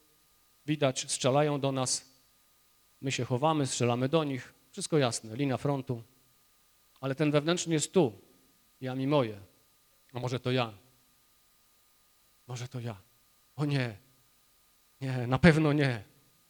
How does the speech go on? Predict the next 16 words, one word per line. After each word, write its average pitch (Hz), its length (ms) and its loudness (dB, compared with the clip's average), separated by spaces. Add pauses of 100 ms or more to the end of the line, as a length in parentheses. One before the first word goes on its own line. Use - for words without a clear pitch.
(440)
Biblia 175 220 4
mówi 139 360 0 (540)
i 147 60 -6
czytajmy, 131 400 -2
siedemnasty 147 680 -2 (560)
i 139 100 0
osiemnasty. 127 580 -2 (360)
„A 147 80 2
proszę 247 320 4
was, 220 160 2
bracia, 170 400 2
strzeżcie - 640 2
się 160 220 2
ludzi, 165 520 2 (760)
którzy 165 580 -2 (1000)
wywołują 208 680 2